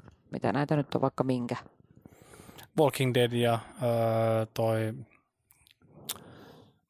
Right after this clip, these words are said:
Speaker 2: mitähän muut siinä nyt oli? Toi uusin
Speaker 1: Da Vinci's Demons ja, ö, sitten
Speaker 2: Cloverfield
Speaker 1: Shield.
Speaker 2: Paradox ja Shield ja
Speaker 1: Ja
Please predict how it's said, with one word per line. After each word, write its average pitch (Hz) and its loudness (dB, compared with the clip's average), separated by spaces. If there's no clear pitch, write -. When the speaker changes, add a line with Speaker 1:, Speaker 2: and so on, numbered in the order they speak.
Speaker 2:
mitähän 110 0
muut 107 -2
siinä 220 -6
nyt 170 -12
oli? 135 -6
Toi 135 6
uusin 131 4
Speaker 1:
Da 170 10
Vinci's 156 6
Demons 143 4
ja, 131 8
ö, - -2
sitten 123 4
Speaker 2:
Cloverfield 127 6
Speaker 1:
Shield. 156 8
Speaker 2:
Paradox 143 6
ja 113 0
Shield 117 2
ja 127 -6
Speaker 1:
Ja 107 4